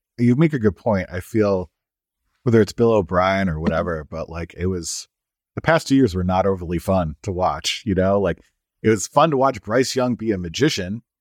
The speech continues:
and just be like, "Dear God, Bryce, just bail us out." Um, but yeah, I, this, I think this team, the personalities of this team, you know, the fact that they're kind of imperfect, but, you know, as opposed to your classic Nick Saban robots,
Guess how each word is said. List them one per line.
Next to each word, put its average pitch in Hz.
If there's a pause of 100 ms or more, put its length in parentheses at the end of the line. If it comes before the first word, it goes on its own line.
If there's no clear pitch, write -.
(800)
and 92
just 104
be 104
like, 90 (200)
"Dear 104
God, 98
Bryce, 98
just 101
bail 98
us 92
out." 107 (460)
Um, 90 (200)
but 117 (480)
yeah, 117
I, 117
this, 139
I 131
think 196
this 170
team, 160
the 113
personalities 127
of 113
this 113
team, 113
you 117
know, 90
the 95
fact 135
that 113
they're 107 (460)
kind 170
of 151
imperfect, 131
but, 101
you 110
know, 98
as 98
opposed 110
to 104 (440)
your 117
classic 110
Nick 104
Saban 104
robots, 117